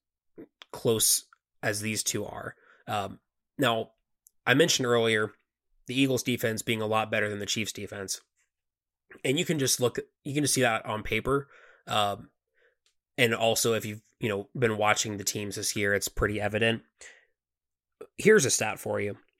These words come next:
The Eagles allowed two hundred fifteen yards per game, which is extremely low. Um, the Chiefs, three hundred fifty-one.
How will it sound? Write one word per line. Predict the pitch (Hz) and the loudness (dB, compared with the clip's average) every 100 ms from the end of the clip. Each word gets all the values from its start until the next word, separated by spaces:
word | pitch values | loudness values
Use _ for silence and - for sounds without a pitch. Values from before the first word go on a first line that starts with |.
| _ _ _ _ _ _ - _ - | _ _ _ _ _ _ -20 _ 0
The | 139 170 | 2 6
Eagles | 185 127 113 - - _ _ _ _ _ _ - | 10 10 10 4 -2 _ _ _ _ _ _ -2
allowed | 135 127 123 123 | 4 6 6 4
two | 143 143 | 4 6
hundred | 147 147 131 127 | 4 4 2 2
fifteen | - 131 - - 123 117 113 113 - | 2 0 0 -4 -2 -4 -6 -10 -6
yards | 120 113 110 - | -2 0 0 2
per | 113 | 0
game, | 107 107 98 101 - _ - - - | 2 -2 -2 -10 -14 _ -20 -12 -2
which | 123 | 2
is | - | 2
extremely | - - 269 190 101 | 4 4 4 4 2
low. | 113 104 107 - - - - | 0 -2 -4 -14 -20 -20 -2
Um, | 123 110 107 104 - _ _ _ _ _ _ _ _ | 4 4 4 -2 -10 _ _ _ _ _ _ _ _
the | 143 127 | 0 4
Chiefs, | - 175 214 - - _ - | 6 4 4 2 0 _ -14
three | - 156 156 | 0 6 8
hundred | 170 151 147 139 | 8 8 6 6
fifty-one. | 147 - 127 120 107 95 | 4 2 0 -2 -4 -8